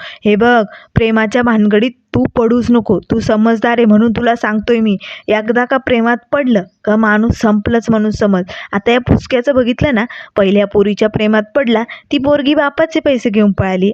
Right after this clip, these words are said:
आणि ही दुसरी पोरगी ती आपल्या डोसक्यावरती नाचते.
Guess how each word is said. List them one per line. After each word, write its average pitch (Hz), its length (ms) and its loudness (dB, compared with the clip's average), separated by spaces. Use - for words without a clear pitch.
आणि 208 160 0
ही 269 100 0
दुसरी 247 360 0
पोरगी 277 400 0
ती 277 60 0
आपल्या 240 340 0
डोसक्यावरती 247 720 0
नाचते. 220 540 -2